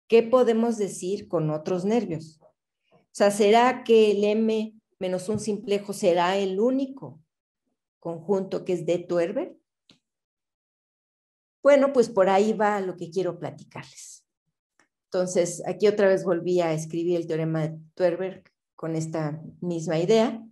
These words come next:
Espero que sí quede claro que estoy hablando de, otra vez de la filosofía Ramsey. No importa cómo sean estos puntos. Aquí no es tanto, eh,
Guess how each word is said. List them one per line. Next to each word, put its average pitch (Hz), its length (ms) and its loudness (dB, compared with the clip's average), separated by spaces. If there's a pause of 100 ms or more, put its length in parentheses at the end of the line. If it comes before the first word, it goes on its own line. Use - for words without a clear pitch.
(200)
Espero 240 500 4
que 220 100 -2
sí 202 200 -6
quede 180 280 0
claro 180 400 0
que 165 80 -6
estoy 165 220 -4
hablando 170 600 -2
de, 160 220 -6
otra 185 280 2
vez 180 220 0
de - 140 -8
la 156 180 -8
filosofía 170 680 0
Ramsey. 156 600 -4
No 175 280 0
importa 226 720 2 (460)
cómo 208 240 2
sean 196 320 -2
estos 185 320 -10
puntos. 185 340 -8
Aquí 233 280 0
no 269 200 6
es 247 300 4 (480)
tanto, 208 840 2 (400)
eh, 165 540 -2